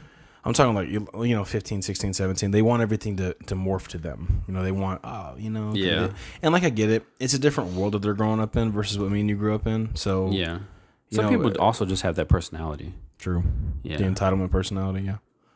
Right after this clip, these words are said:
Speaker 2: Yeah.
Speaker 1: Yeah.
Speaker 2: Yeah.
Speaker 1: And there's nothing you can do to really, they, they have to fix that.
Speaker 2: Mm-hmm.
Speaker 1: There's no way to fix that. They have to do that themselves. You know?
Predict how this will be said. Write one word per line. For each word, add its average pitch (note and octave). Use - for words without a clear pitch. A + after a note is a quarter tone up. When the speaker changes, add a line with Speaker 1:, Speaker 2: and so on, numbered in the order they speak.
Speaker 2:
Yeah. D#2+
Speaker 1:
Yeah. C2+
Speaker 2:
Yeah. D2
Speaker 1:
And G2+
there's F#2+
nothing F#2
you F2
can E2+
do E2+
to D#2+
really, E2+
they, G#2+
they G#2
have F#2
to F#2
fix -
that. -
Speaker 2:
Mm-hmm. F#2
Speaker 1:
There's G#2+
no G2+
way F2
to D2
fix -
that. -
They G2
have F#2
to E2
do D2+
that C#2+
themselves. -
You F2
know? E2